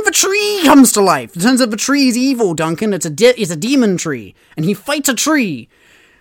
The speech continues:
And a man fighting a tree should be a very mundane affair. Unless you're watching the Lumberjack World Championships, as I often do. A man fighting a tree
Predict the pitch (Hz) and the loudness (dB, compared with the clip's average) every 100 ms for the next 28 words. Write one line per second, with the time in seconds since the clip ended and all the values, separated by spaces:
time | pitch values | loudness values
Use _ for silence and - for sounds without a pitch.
0 | _ - 185 233 262 247 233 226 208 185 | _ 0 4 6 6 4 4 4 2 0
1 | 226 233 214 190 - 170 170 151 214 202 | 0 2 2 0 -2 0 0 2 4 4
2 | 196 185 175 175 170 147 139 123 107 120 | 4 2 0 0 -2 -4 -6 -8 -10 -16
3 | _ _ _ _ _ 143 165 180 185 175 | _ _ _ _ _ -8 -4 -4 -2 -2
4 | 180 - 170 143 147 135 123 165 190 180 | -4 -4 -4 -4 -6 -6 -6 -4 -2 -2
5 | 143 170 143 - - 170 165 156 - 170 | -2 -2 -2 -6 -6 -2 -2 -4 -4 -4
6 | 151 156 - 151 - 139 143 139 139 - | -2 -4 -4 -8 -8 -8 -6 -6 -8 -8
7 | 131 120 120 165 - - - - - - | -8 -8 -12 -14 -16 -20 -18 -14 -14 -14
8 | - 156 202 196 190 190 175 165 143 - | -12 -4 0 0 0 0 -2 -2 -4 -4
9 | 190 160 139 | -2 -2 -4